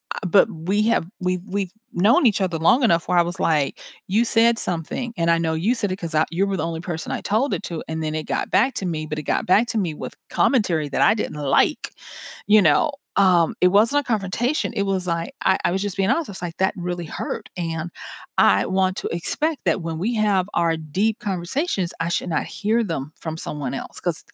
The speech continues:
I don't do that to you. And they were like, "Oh, I am so sorry. The, the situation came up where I thought that what we were talking about would help them.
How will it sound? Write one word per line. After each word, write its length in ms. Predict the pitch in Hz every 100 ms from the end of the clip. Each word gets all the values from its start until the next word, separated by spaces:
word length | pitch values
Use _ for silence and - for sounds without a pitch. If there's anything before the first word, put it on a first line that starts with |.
| -
I 60 |
don't 220 | 175 175
do 100 | 170
that 220 | 160 135 -
to 140 | -
you. 280 | 208 277 - - - - - -
And 160 | 285
they 80 | 294
were 100 | 277
like, 180 | 226 190 -
"Oh, 220 | 277 226
I 120 | - 220
am 160 | 175
so 260 | 180 - 165
sorry. 480 | - 175 247 190 151
The, 300 | 151 139 -
the 320 | - 143 143
situation 580 | - 214 - 185 240 220
came 260 | - 175 151
up 200 | 196 226 -
where 300 | 170 160 -
I 100 | 165
thought 260 | - 156 170
that 240 | 165 143 - - - -
what 140 | 170
we 80 | 190
were 80 | 185
talking 300 | 175 180 190
about 340 | 165 170 151 156
would 160 | 143
help 420 | - - 214 247 -
them. 320 | 165 143 156